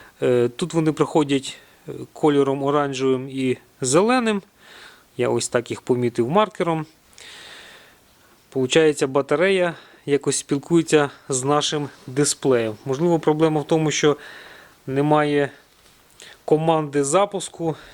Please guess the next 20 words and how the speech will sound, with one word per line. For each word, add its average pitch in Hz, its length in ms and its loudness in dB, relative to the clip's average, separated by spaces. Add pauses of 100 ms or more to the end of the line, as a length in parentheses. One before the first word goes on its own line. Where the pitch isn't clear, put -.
(120)
і 135 180 -4
велосипед 135 680 2
цей 131 200 0
не 139 160 -2
хоче 147 480 2 (140)
запускатися. 131 960 -2 (1080)
Оскільки 180 340 -2
цю 175 160 0
батарею 160 640 2 (500)
вже 135 380 2 (340)
паяли, 214 540 2
розбирали, 160 720 2 (580)
можна 135 240 0
бачити, 135 320 0
я 135 60 4
вам 123 120 0
показував, 127 480 0
тут, 123 220 -6
а, 117 100 0 (420)
перемички 190 680 0